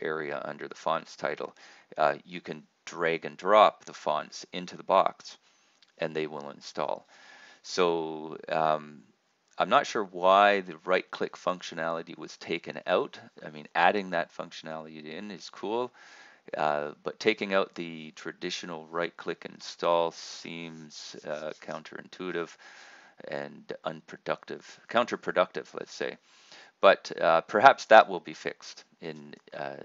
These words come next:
an even later future update. But, uh, one of these two ways should get you,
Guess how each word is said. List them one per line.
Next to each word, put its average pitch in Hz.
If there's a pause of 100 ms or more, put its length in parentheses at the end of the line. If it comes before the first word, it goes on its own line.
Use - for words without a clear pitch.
an 76
even 76 (160)
later 76
future -
update. - (540)
But, - (120)
uh, 76 (200)
one 101
of 117
these 107
two 101
ways 90
should 90
get 85
you, 80